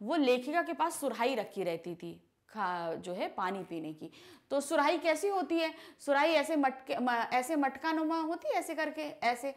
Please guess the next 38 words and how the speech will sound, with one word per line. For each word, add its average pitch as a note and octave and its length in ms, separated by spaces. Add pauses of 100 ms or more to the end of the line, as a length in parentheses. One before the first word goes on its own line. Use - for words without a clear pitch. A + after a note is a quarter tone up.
(220)
और D#4 180
मगर D4+ 280
उसका C4 420
जो C#4 160
मुंह C#4 320
होता G#3 220
है D#4 160
वो G#4 80
लंबा G#3+ 400
होता D3+ 340
है। D3 100 (680)
तो D4 80
क्या F4+ 180
होता D4+ 260
था, F#4+ 80
गिल्लू C#4+ 360
इसी E4 300
के F#4 120
ऊपर C#4+ 300
ऐसे A#3 240
करके G#3+ 260
लेट A3 320
जाया E3 300
करता D#3+ 340
था। A3 80
ये B3 220
जगह A#3+ 260
ज़्यादा F3 280
होती D4 240
थी B4 160
तो F#4 60
वो C#4+ 120
यहाँ G3+ 340
पर D#4 100
लेट E4 240
जाया F3+ 280
करता D3+ 320
था। - 160